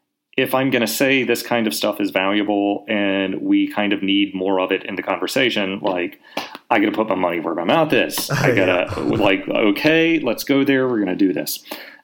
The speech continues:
Speaker 1: And so, and so for me, it meant, like, okay, so we're gonna talk about the fact that, um,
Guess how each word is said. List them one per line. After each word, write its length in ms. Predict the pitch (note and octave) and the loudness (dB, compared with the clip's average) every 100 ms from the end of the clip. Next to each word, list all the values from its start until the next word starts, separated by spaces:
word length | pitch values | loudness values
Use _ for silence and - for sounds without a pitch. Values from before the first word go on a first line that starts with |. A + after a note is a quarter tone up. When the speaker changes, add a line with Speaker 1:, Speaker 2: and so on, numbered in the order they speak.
| - | -4
Speaker 1:
And 520 | A#2 G#2+ G#2 G#2 G#2 - | 0 2 4 2 -2 -4
so, 380 | - A2+ A2 - | -2 0 0 0
and 120 | D#3+ | 0
so 140 | F#3+ | 2
for 160 | G3 G3+ | 2 2
me, 360 | D3 F3 G#3+ A2+ | 2 4 2 0
it 460 | - A#2+ A#2 - | 0 0 0 -4
meant, 420 | A#2+ A2 A#2+ A#2+ | -2 0 0 -2
like, 640 | A2+ G#2 G2+ G2 G2 - - _ _ - _ _ _ - _ _ _ _ - | -6 -2 0 0 -2 -6 -18 _ _ -20 _ _ _ -20 _ _ _ _ -4
okay, 440 | C3+ C3+ G3 B2 - | -2 0 0 0 0
so 200 | - A2+ | 0 0
we're 180 | A#2+ | 0
gonna 180 | B2 C3+ | 0 0
talk 320 | C3 C#3+ C#3+ | -2 -2 -2
about 260 | C#3+ C3 A#2+ | -2 -2 -2
the 60 | B2 | -4
fact 580 | - G#2+ G#2+ - - G#2 | -2 -2 -2 -6 -10 -4
that, 640 | G2+ F#2+ G2 A#2 - - - - | -2 0 -2 -4 -10 -16 -14 -6
um, 500 | G#2 G2+ G2 G2 | -2 0 -2 -4